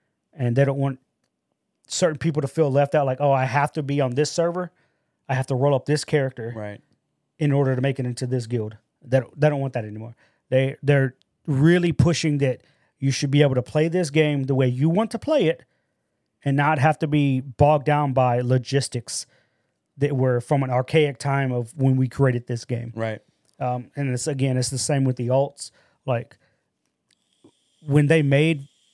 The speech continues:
Speaker 1: World of Warcraft, they didn't take alts into account. Like, that's why a lot of stuff is like, "Yeah, man, you gotta just redo it again.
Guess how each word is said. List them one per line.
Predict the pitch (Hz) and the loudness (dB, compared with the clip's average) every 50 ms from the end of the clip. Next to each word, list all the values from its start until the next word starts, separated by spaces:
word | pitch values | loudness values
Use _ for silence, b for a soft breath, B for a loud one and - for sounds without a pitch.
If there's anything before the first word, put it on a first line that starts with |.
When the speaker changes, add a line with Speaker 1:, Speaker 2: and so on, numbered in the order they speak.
| _ _ _ - | _ _ _ -6
Speaker 1:
World | - 139 139 165 175 165 | 0 2 4 4 4 4
of | 151 | 4
Warcraft, | 147 175 185 180 - 190 196 190 202 196 - _ _ - | 2 2 2 0 0 0 0 0 0 -4 -8 _ _ -4
they | - 139 143 | 0 0 2
didn't | 151 156 143 131 | 2 2 0 0
take | - 147 131 - | -2 -2 -2 -2
alts | 117 127 127 131 - - | -4 -6 -6 -6 -6 -6
into | 123 120 - 127 | -4 -4 -4 -4
account. | 120 120 - 123 123 127 139 - _ | -6 -6 -8 -8 -8 -10 -12 -12 _
Like, | - 123 120 123 - _ _ _ _ _ _ _ _ _ _ _ _ _ _ - | -6 -6 -6 -8 -10 _ _ _ _ _ _ _ _ _ _ _ _ _ _ -4
that's | 139 139 - | -4 -4 0
why | - 147 147 147 143 135 127 117 - - - | 2 2 2 4 4 2 0 -2 -6 -8 -4
a | 143 | 0
lot | 143 143 143 139 | 2 2 2 0
of | 131 123 | -2 -2
stuff | - 151 139 - | -2 -2 -2 -2
is | 143 127 | -4 -4
like, | 139 123 123 120 | -2 -4 -4 -4
"Yeah, | 139 190 185 160 | -6 -6 -6 -4
man, | 143 135 139 | -4 -4 -6
you | 143 | -4
gotta | 143 131 127 | -4 -4 -4
just | 120 120 127 123 | -4 -4 -4 -2
redo | 123 120 127 139 147 | -2 -2 -2 -2 -4
it | 147 | -6
again. | 151 165 175 147 135 | -6 -8 -12 -12 -14